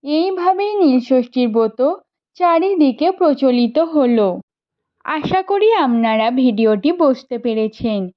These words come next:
এবং নীল ষষ্ঠীর ব্রত কথার মাহাত্ম্যও বুঝতে পেরেছেন। আজকের ভিডিওটি এই পর্যন্তই।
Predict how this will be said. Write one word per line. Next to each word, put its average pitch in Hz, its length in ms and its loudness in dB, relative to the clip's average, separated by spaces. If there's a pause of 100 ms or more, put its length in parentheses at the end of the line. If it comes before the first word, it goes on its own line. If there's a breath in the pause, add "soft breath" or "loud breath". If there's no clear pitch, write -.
(360 soft breath)
এবং 226 280 -6
নীল 220 240 -4
ষষ্ঠীর 220 480 -4
ব্রত 214 260 -2 (140)
কথার 233 340 0
মাহাত্ম্যও 233 680 -2
বুঝতে 254 420 -2
পেরেছেন। 214 680 -4 (680)
আজকের 220 420 -4
ভিডিওটি 220 600 0
এই 240 160 0
পর্যন্তই। 208 880 -2